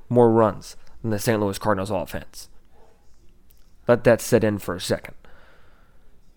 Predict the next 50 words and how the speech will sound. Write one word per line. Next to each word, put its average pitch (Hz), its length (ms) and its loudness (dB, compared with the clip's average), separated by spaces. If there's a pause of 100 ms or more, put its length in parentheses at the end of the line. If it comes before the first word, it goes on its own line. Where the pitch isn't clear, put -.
(300)
That's - 420 -8 (360)
not 113 400 4
what 110 240 0
you 113 60 2
want 107 140 2
to 98 40 -4
see 107 300 0
out 98 100 0
of 95 60 -6
a 98 40 -8
team 104 260 -4
that 98 120 -4
you 101 60 -2
would 98 80 -4
expect, - 640 -2 (320)
or 98 40 -6
that 98 100 -2
you 101 100 2
would 98 80 2
hope 151 320 4
anyways, 95 380 -4
to 110 100 -8
be 101 140 -2
in 95 100 -6
first - 340 -4
place. 98 420 -4 (540)
And 113 140 0
just 131 160 2
to - 40 -2
put 131 140 4
it 117 60 8
also 123 260 6
in 101 60 -2
perspective, 98 600 -4 (280)
according 107 240 2
to 104 80 2
M 101 60 0
L 101 40 -4
B 104 80 2
dot 98 220 0
com, 110 240 0
their 95 180 0
expected - 720 -2 (300)
wins 113 180 0
and 101 80 -4
loss 104 280 2
record, 107 340 0 (800)
the 101 80 -4
Detroit 104 460 0
Tigers' 101 560 2